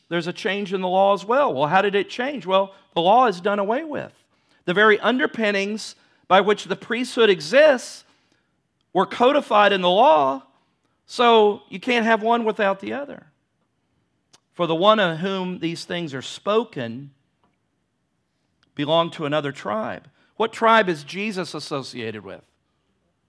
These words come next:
Tribe of Judah. See, you could hear them saying, "Well, wait a minute, whoa, whoa, whoa. You want us to buy into them being a high priest, a priest?"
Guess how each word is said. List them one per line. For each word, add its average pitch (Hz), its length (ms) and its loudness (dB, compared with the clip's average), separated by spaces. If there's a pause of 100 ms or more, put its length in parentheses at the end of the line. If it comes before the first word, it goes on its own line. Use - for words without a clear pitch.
(300)
Tribe 156 260 -2
of 120 120 -10
Judah. 214 380 -14 (800)
See, 165 260 -10
you 175 160 -10
could 175 160 -6
hear 254 180 -4
them 220 140 -10
saying, 147 340 -6
"Well, 131 160 -4
wait 339 300 -10
a 165 60 -10
minute, 113 300 -14
whoa, 302 240 -14
whoa, 196 220 -12
whoa. 208 480 -14 (640)
You 214 140 -10
want 277 180 -4
us 240 160 -8
to 208 100 -8
buy 190 280 -2
into 190 280 -6
them 160 300 -4
being 160 220 -8
a 123 80 -6
high 151 200 -8
priest, 220 600 -12
a 139 80 -8
priest?" 269 540 -12